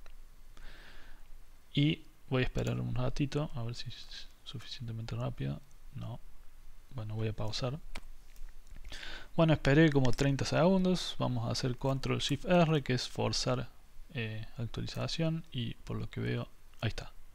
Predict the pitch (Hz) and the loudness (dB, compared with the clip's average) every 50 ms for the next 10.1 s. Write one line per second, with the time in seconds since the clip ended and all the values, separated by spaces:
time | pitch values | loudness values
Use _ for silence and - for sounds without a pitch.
0 | - - - - - - 113 107 107 110 113 110 110 107 107 104 107 107 101 101 | -16 -18 -16 -12 -6 -2 -2 0 0 0 0 0 0 -2 -4 -2 -2 -2 -4 -2
1 | - 110 110 110 107 - 107 107 - - 110 127 135 - - - - 107 107 107 | -2 -2 -4 -2 -2 -2 -2 -2 -2 -2 -2 -2 -2 -4 -6 -6 -4 -4 -2 0
2 | 107 110 107 - 117 110 110 110 110 110 107 104 - - 104 104 104 101 101 - | 0 -2 -2 -2 -4 -4 -4 -2 -2 -2 -2 -2 -2 -4 -4 -2 -2 -4 -4 -6
3 | - - - - - - - - - - - - - - - - - - - - | -4 -4 -2 0 0 0 0 0 -2 -2 -6 -6 -6 -8 -8 -6 -6 -6 -4 -2
4 | - 113 110 107 104 107 151 160 - - 127 120 - - 110 110 110 - - - | 0 2 2 2 2 0 0 -2 0 0 2 2 2 2 0 -2 -2 0 2 4
5 | 113 117 120 131 123 110 110 - 107 107 - 107 98 - - - - - - - | 4 6 6 6 4 4 2 2 0 -2 -2 -4 -4 -4 -4 -4 -4 -6 -6 -6
6 | - - - - - - - 156 165 180 190 202 208 - - - - - - - | -6 -8 -8 -10 -8 0 6 8 10 12 12 12 10 8 6 0 -8 -8 -8 -10
7 | - - - - - - - - - 147 139 143 139 131 120 123 120 123 120 117 | -10 -10 -12 -8 0 4 6 8 10 10 10 10 8 8 8 6 6 6 4 4
8 | 120 120 120 110 - 123 120 120 131 139 135 131 127 117 - 135 147 165 170 165 | 4 2 2 2 2 2 2 4 6 6 8 6 6 6 6 8 10 10 10 10
9 | - 151 135 123 - 123 120 127 131 135 139 123 123 117 117 113 117 120 117 120 | 10 8 8 8 8 6 6 6 4 4 4 4 4 4 4 4 2 2 0 0
10 | 120 117 | 0 0